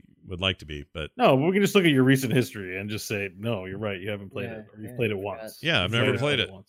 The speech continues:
Speaker 1: If you can, s-, s-, if it shows even once, I'd be shocked. I haven't even done it, like, a try in there.
Speaker 2: Hmm.
Speaker 1: So, I don't know what's going
Speaker 3: It's
Speaker 1: on.
Speaker 3: okay.
Speaker 1: Yeah. It's, <laughs> I think, I think that was your, I mean, it's fun.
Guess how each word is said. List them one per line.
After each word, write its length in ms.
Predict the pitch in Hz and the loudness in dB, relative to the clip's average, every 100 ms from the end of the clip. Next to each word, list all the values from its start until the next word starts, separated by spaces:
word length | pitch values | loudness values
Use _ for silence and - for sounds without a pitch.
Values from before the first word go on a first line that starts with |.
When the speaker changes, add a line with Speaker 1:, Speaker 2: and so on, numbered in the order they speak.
| - | -8
Speaker 1:
If 140 | 110 | -6
you 80 | 143 | -4
can, 80 | 151 | 0
s-, 240 | 139 - _ - | 0 0 _ -16
s-, 240 | - - | -12 -6
if 140 | 127 - | -6 -2
it 80 | 120 | 0
shows 340 | 175 175 151 | 0 0 0
even 240 | 135 110 | -2 -2
once, 300 | 113 139 101 | 0 -2 0
I'd 100 | 98 | -4
be 80 | 85 | -4
shocked. 400 | 85 113 95 82 | -4 -2 -2 -2
I 80 | 123 | -2
haven't 160 | 139 131 | 0 0
even 180 | 110 104 | 0 -2
done 140 | 98 | -4
it, 120 | 82 | -4
like, 180 | 90 87 | -10 -14
a 60 | - | -12
try 320 | 104 104 95 | -6 -4 -4
in 160 | 71 | -8
there. 220 | 71 69 _ _ _ _ _ _ _ _ 113 | -16 -20 _ _ _ _ _ _ _ _ -18
Speaker 2:
Hmm. 160 | 107 101 | -16 -16
Speaker 1:
So, 400 | - 98 85 82 82 _ - | -14 -8 -8 -8 -12 _ -12
I 40 | |
don't 80 | 92 | -8
know 60 | 90 | -6
what's 160 | 82 - | -8 -6
going 160 | 370 | -6
Speaker 3:
It's 100 | - | -4
Speaker 1:
on. 60 | 262 | -6
Speaker 3:
okay. 340 | - 180 240 _ _ _ _ | -4 -6 -6 _ _ _ _
Speaker 1:
Yeah. 200 | 87 82 85 _ _ _ 110 | -6 -6 -6 _ _ _ -12
It's, 240 | 107 - _ _ _ | -4 -4 _ _ _
<laughs> 1040 | 196 _ _ _ _ _ - - _ - | -20 _ _ _ _ _ -20 -20 _ -4
I 60 | 131 | -4
think, 280 | 160 165 - - _ - 123 _ _ _ - | 0 -2 -2 -16 _ -20 -20 _ _ _ -12
I 80 | 156 | -8
think 140 | 180 | -2
that 100 | 180 | -2
was 180 | 156 131 | -2 -2
your, 280 | 147 139 131 | 0 -2 0
I 40 | |
mean, 220 | 147 165 | 0 0
it's 220 | 165 170 | -2 -4
fun. 260 | - 214 | -2 -4